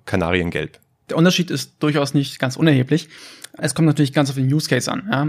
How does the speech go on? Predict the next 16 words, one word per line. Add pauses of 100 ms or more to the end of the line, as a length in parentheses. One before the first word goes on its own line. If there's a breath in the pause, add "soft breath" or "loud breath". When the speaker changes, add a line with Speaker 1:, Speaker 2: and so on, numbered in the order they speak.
(100)
Speaker 2:
Aber
grundsätzlich
ist
ein
durchgefärbtes
Papier,
ja,
wie
zum
Beispiel
das
Kanariengelb, (580 loud breath)
für
mich
jetzt
ästhetischer,